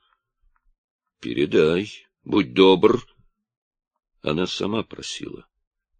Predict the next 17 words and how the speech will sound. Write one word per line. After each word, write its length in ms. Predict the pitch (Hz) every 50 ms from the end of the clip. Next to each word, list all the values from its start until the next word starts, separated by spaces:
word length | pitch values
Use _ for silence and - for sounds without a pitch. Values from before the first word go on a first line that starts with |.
| _ _ _ _ _ _ _ _ _ _ _ _ _ _
Погоди, 340 | - 62 60 73 76 71 71
вспомню. 520 | - - - - 73 64 60 57 55 - _ _ _ _ _ _ _ _ _ _ _ _ _ _ _ _ _ _ _ _ _ _
М, 540 | - - - - - - - 58 60 62
вот 300 | 67 - 92 101 - -
она 340 | 76 67 65 64 62 58 - _ _ _
как 240 | - - - - -
сказала. 560 | - - - 67 60 67 69 64 57 - - _ _ _ _ _ _ _ _ _ _ _ _ _ _ _ _ _ _ _ _ _
«Передай 460 | - 73 71 78 76 87 92 90 87
Мише, 520 | 85 87 101 113 110 - - - 57 - _ _ _ _ _ _ _ _ _ _ _ _ _ _
что 260 | - - - - 90 90
я 160 | 90 92 95
могла 460 | 95 98 98 92 85 98 104 98 85
тебя 320 | - - - 65 76 71
убить, 520 | 69 73 73 - - 98 110 - - - _ _ _ _ _ _ _ _ _ _ _ _ _ _ -
но 200 | - 73 82 87
не 120 | 85 80
убила». 420 | 78 78 71 - 65 55 50 -